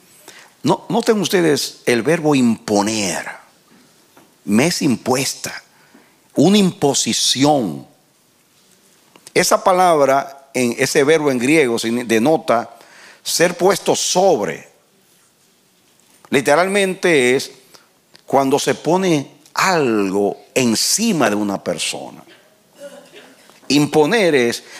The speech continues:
como cuando le ponen una carga a alguien encima. Es una imposición. Y miren ustedes cómo se usa esa palabra para que,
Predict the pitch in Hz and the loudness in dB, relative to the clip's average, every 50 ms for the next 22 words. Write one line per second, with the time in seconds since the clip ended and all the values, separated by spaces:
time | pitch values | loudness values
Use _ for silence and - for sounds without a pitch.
0 | - - 127 131 143 131 117 135 127 131 127 127 120 - 165 170 180 180 185 180 | -6 -2 0 0 0 0 0 0 0 2 2 2 2 0 0 0 0 0 0 0
1 | 165 160 139 208 - - - - 151 160 160 151 120 104 101 - - 85 - - | 0 0 -2 -2 -6 -8 -6 -4 -2 -2 -2 -2 -4 -4 -4 -4 -4 -6 -6 -4
2 | - 95 98 110 117 117 113 110 101 92 87 82 76 78 76 - - - 95 82 | -4 -2 -2 0 -2 -2 -4 -4 -6 -6 -6 -6 -8 -8 -6 -6 -6 -4 -4 -6
3 | 69 62 64 - - - - _ _ _ _ _ _ _ _ _ _ _ _ _ | -6 -8 -10 -14 -16 -18 -20 _ _ _ _ _ _ _ _ _ _ _ _ _
4 | _ _ _ _ _ _ _ _ _ _ _ _ _ _ _ _ _ _ _ _ | _ _ _ _ _ _ _ _ _ _ _ _ _ _ _ _ _ _ _ _
5 | _ - 160 - 190 185 190 180 - - 180 185 175 160 139 120 - - 131 120 | _ -6 -2 0 0 2 0 0 -2 -4 -6 -4 -2 -2 -2 -4 -2 0 0 0
6 | 120 - - 104 95 - - - 110 107 101 95 85 73 69 69 69 - _ _ | 0 -2 -4 -4 -4 -4 -4 -2 -2 -2 0 -2 -2 -4 -8 -14 -18 -20 _ _
7 | _ _ _ _ _ _ _ _ _ _ _ _ _ _ _ _ _ _ _ _ | _ _ _ _ _ _ _ _ _ _ _ _ _ _ _ _ _ _ _ _
8 | _ _ - - - - - - - 156 170 214 269 302 294 262 202 170 - 214 | _ _ -20 -16 -14 -12 -6 -2 0 0 2 2 2 4 4 2 2 2 2 2
9 | 214 202 190 147 - 196 196 202 196 - - 156 160 170 175 165 135 - 143 131 | 2 2 0 0 0 2 2 2 2 2 2 2 2 2 2 0 0 2 2 2
10 | 135 139 - - 156 127 - 127 117 117 120 113 110 104 101 98 95 - - 101 | 2 0 0 0 -2 -2 0 0 0 2 2 2 2 2 0 0 0 0 0 0
11 | 101 101 98 - - 104 101 95 92 - | 0 0 0 -2 -2 -2 0 -2 -2 -6